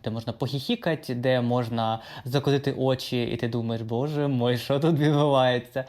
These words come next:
Це було класно читати, моментами болюче, однак це наша реальність,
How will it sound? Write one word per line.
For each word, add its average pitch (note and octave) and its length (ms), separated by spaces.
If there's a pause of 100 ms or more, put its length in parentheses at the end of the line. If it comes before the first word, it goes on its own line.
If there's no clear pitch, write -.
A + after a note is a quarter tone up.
(440)
Це A#3 120
було G3+ 160
класно E3+ 300
читати, F3+ 500
моментами C3 520
болюче, C3+ 1040 (160)
однак D3 280
це D3+ 100
наша C#3+ 260
реальність, C3+ 640